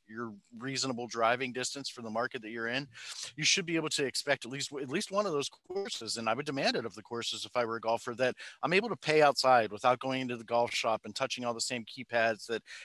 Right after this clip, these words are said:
everybody else is touching, maybe even from my, preferably from my own phone. Um, I'm, I'm able to, uh, interact in a lot of ways. If I wanna order some food at the turn, or I want the beverage cart to come to me on the golf course,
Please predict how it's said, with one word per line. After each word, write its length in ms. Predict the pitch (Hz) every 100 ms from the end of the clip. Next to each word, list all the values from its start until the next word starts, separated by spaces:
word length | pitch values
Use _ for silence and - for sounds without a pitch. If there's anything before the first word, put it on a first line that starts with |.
| -
everybody 400 | 131 135 123 127
else 200 | 120 -
is 100 | 110
touching, 360 | - 123 110 110
maybe 240 | 135 143
even 200 | 127 123
from 200 | 123 127
my, 280 | 117 117 113 -
preferably 600 | - 143 117 107 104 107 - - -
from 160 | 143
my 160 | 131 127
own 160 | 123
phone. 440 | - 139 120 98 87 _ _ _ -
Um, 400 | - 110 110 110 -
I'm, 180 | 135 139
I'm 180 | 143 147
able 240 | 156 156
to, 440 | 147 - 147 139 139
uh, 200 | 120 117 - - -
interact 480 | 151 156 139 139 -
in 80 | 131
a 80 | 120
lot 160 | 117
of 60 | 113
ways. 260 | 113 107 107
If 120 | 139
I 80 | 147
wanna 200 | 156 127
order 220 | 139 143
some 180 | - 131
food 300 | - 143 139
at 100 | 117
the 60 |
turn, 300 | - 151 147
or 100 | 120
I 80 | 127
want 160 | 143 131
the 80 |
beverage 380 | 110 127 135 -
cart 240 | - 123 -
to 80 | 113
come 180 | 127 117
to 120 | 131
me 140 | 123
on 80 | 117
the 80 | 110
golf 240 | 117 123
course, 280 | - 117